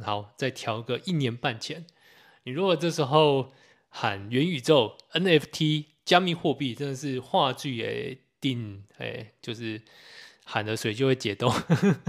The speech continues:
<laughs> 好，可是其实这过了一年之后啊，这就发现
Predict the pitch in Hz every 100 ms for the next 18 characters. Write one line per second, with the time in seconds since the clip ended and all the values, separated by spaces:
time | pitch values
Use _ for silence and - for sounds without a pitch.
0 | 139 _ _ _ - - - 185 180 185
1 | 196 - 123 120 - _ _ _ _ _
2 | _ _ _ - 131 240 190 - _ _
3 | _ _ _ - 147 190 202 - 135 135
4 | 135 135 139 139 151 - 165 170 143 139
5 | 120 117 135 131 131 98 98 139 139 135
6 | 135 135 139 123 110